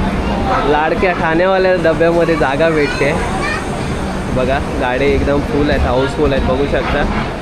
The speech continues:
हा जो डबा आहे, हा बघा, एस फाय आहे. जनरलमध्ये एवढी गर्दी नाही आहे.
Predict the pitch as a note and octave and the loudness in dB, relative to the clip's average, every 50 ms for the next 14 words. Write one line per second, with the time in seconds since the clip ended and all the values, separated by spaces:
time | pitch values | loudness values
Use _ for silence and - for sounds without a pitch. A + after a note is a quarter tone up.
0 | - - - - - - - - C3+ C3+ C3+ C3 D3 D3 C#3+ D3 C#3+ C#3 D#3 D3+ | -6 -4 -4 -4 -4 -4 -4 -2 -2 -2 -2 0 0 0 0 0 0 0 0 0
1 | D3+ D3+ D3+ D3+ D3+ D3+ E3 E3+ E3 F3 - - - - - - - - - F4+ | 0 2 2 0 0 0 0 -2 -2 -2 -4 -4 -4 -4 -4 -6 -6 -6 -6 -4
2 | - - - - - - - - - - - - - B2+ B2+ C3 C3 B2 B2 B2+ | -4 -4 -4 -4 -4 -4 -4 -4 -4 -4 -4 -4 -4 -2 -2 0 0 0 0 0
3 | C3 C#3+ D3 - - - E3 D#3 D3+ D#3+ E3 E3 D#3 D#3 F3 - - C#3+ C#3 - | 0 0 0 -2 -2 -2 0 0 2 2 2 2 2 0 0 -2 -4 -4 -2 -2
4 | - - - - - C3 C3+ C#3 C#3+ D3+ D#3 E3 E3+ E3+ E3+ E3+ E3 F3 E3+ D#3+ | -2 -2 -2 -2 0 0 0 2 2 2 2 2 2 2 2 2 2 2 2 4
5 | D3+ D#3 E3 E3+ E3+ F3 E3 E3 E3 E3 F3 F3 E3+ E3 D#3 C#3+ C#3 C#3+ D#3+ F#3 | 4 4 2 2 2 2 2 2 2 2 2 2 2 2 2 2 2 0 0 -2
6 | F#3 - - | -4 -4 -6